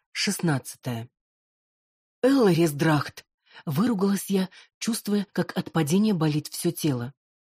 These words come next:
Шана и Дин выразились ещё более витиевато и ёмко, но в целом это соответствовало ситуации. «Слушай, Пенелопа!» — послышался рядом чей-то раскатистый голос. «Привела ко мне очередное развлечение?» —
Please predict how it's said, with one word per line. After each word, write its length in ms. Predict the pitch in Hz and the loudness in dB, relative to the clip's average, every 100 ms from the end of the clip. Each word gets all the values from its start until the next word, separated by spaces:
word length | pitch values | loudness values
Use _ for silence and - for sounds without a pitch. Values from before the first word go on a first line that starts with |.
| _ _ | _ _
Шана 380 | - 156 135 127 | -4 0 0 -2
и 180 | - | -4
Дин 280 | 151 165 214 - - | -2 0 -2 -4 -12
выразились 680 | - 143 180 180 156 156 147 - _ | -4 0 2 2 2 0 -4 -10 _
ещё 400 | 170 185 - 165 | -2 -2 0 0
более 280 | 135 143 127 | 2 0 0
витиевато 600 | 135 - 147 143 208 151 | -4 -2 -2 0 -2 -4
и 160 | - 170 | -4 -2
ёмко, 500 | 156 135 127 120 117 _ _ - | 0 -2 -4 -10 -12 _ _ -6
но 180 | 143 | -6
в 120 | 127 - | -4 -6
целом 400 | - 226 139 - - - - | -2 0 -2 -6 -18 -18 -6
это 220 | 165 151 | -4 -2
соответствовало 840 | - 175 170 196 - - 117 120 123 | 0 -2 0 -2 -4 -10 -8 -6 -6
ситуации. 840 | - 143 156 131 - - 110 139 _ _ _ _ _ _ _ | -8 -2 0 0 -4 -10 -12 -12 _ _ _ _ _ _ _
«Слушай, 540 | - - 147 135 - 131 | -12 -2 0 0 -2 -4
Пенелопа!» — 720 | - 151 147 131 120 120 - _ _ _ _ | 0 2 2 0 -2 -6 -10 _ _ _ _
послышался 680 | - 135 151 127 135 113 139 | -8 -6 -4 -4 -6 -6 -2
рядом 340 | 135 202 147 - - - | -2 0 -4 -6 -16 -12
чей-то 280 | - 175 165 | -2 -2 0
раскатистый 680 | 151 143 - 139 139 - 175 | 0 0 -2 -4 -4 -4 -2
голос. 460 | 160 127 113 - - _ _ _ _ _ _ _ | -2 -2 -6 -12 -20 _ _ _ _ _ _ _
«Привела 400 | 160 147 139 135 | 0 2 2 0
ко 140 | - | 0
мне 200 | 143 139 | 0 0
очередное 500 | 135 147 139 139 139 | -2 -2 -2 0 0
развлечение?» — 800 | 131 135 143 - 202 220 143 120 | -2 -2 -2 0 0 0 -2 -6